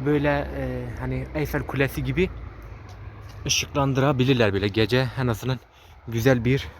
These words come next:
atmosfer olabilir. Veya Iğdır'ın yine bunlar gibi birkaç yerine, her girişinden böyle hani şey yapılabilir.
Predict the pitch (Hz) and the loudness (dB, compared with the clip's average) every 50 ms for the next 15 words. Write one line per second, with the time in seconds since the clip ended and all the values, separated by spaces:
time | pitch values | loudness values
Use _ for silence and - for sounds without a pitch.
0 | - - 117 117 - - - 127 123 - - 143 123 113 117 120 117 117 104 123 | -8 -4 -4 -4 -4 -4 -4 -4 -4 0 2 4 4 6 6 6 6 6 4 2
1 | 160 - - - - - - - - - - - 175 185 185 156 - 196 208 196 | 0 0 -2 -8 -10 -12 -16 -18 -20 -14 0 2 4 4 4 4 6 6 6 6
2 | 156 185 196 214 220 208 - - - - - - - - - - - - - - | 6 2 2 2 0 0 -2 -8 -14 -14 -14 -14 -14 -14 -12 -12 -12 -14 -14 -16
3 | - - 160 165 175 170 147 143 165 170 185 190 170 147 139 156 - 196 214 214 | -10 -4 0 2 4 4 4 2 2 4 4 4 2 2 -2 -2 0 0 0 0
4 | - - - - - - - - - - - - - - - - - - - - | -2 -6 -14 -18 -18 -20 -18 -18 -18 -18 -20 -20 -20 -20 -20 -20 -20 -18 -18 -16
5 | - - - - - - - - - 123 135 - - 170 175 - - 135 117 107 | -16 -18 -18 -16 -16 -16 -16 -14 -8 -6 -6 -4 0 0 0 2 2 -2 -2 -2
6 | 113 107 104 110 - - - 143 170 170 143 131 147 143 143 131 - - 156 160 | -2 -4 -4 -6 -8 -6 -2 0 0 0 0 0 0 0 0 -2 -4 -4 -2 0
7 | 180 190 190 170 143 139 131 135 135 139 147 165 175 - - - - - - - | 0 0 0 0 -2 -2 -2 -2 -4 -4 -6 -6 -8 -10 -12 -14 -14 -12 -14 -14
8 | - - - - 147 135 - 123 135 127 120 110 104 95 | -12 -12 -2 0 0 0 2 0 0 0 2 0 0 -2